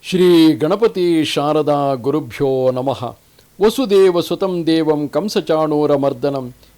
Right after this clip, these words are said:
ದೇವಕಿ ಪರಮಾನಂದಂ ಕೃಷ್ಣಂ ವಂದೇ ಜಗದ್ಗುರುಂ. ಶ್ರೋತೃಗಳಿಗೆ ಶ್ರೀಮದ್ ಭಾಗವತದ ಸಪ್ತಮ ಸ್ಕಂದದಲ್ಲಿ ಬ್ರಹ್ಮಚರ್ಯ ಮತ್ತು ವಾನಪ್ರಸ್ಥಾಶ್ರಮಗಳ ನಿಯಮಗಳು ಎಂಬ ಹನ್ನೆರಡನೆಯ ಅಧ್ಯಾಯಕ್ಕೆ ಸ್ವಾಗತ.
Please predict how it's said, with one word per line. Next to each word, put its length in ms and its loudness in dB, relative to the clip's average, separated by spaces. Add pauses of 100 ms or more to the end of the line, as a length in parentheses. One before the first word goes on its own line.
(140)
ದೇವಕಿ 520 0
ಪರಮಾನಂದಂ 960 0
ಕೃಷ್ಣಂ 600 -4
ವಂದೇ 380 -2
ಜಗದ್ಗುರುಂ. 680 -6 (260)
ಶ್ರೋತೃಗಳಿಗೆ 640 -6 (280)
ಶ್ರೀಮದ್ 560 -4
ಭಾಗವತದ 600 -4 (240)
ಸಪ್ತಮ 460 0
ಸ್ಕಂದದಲ್ಲಿ 720 0 (340)
ಬ್ರಹ್ಮಚರ್ಯ 640 2
ಮತ್ತು 360 -2
ವಾನಪ್ರಸ್ಥಾಶ್ರಮಗಳ 1160 0
ನಿಯಮಗಳು 680 0
ಎಂಬ 260 0 (460)
ಹನ್ನೆರಡನೆಯ 640 0 (100)
ಅಧ್ಯಾಯಕ್ಕೆ 880 -6
ಸ್ವಾಗತ. 440 -6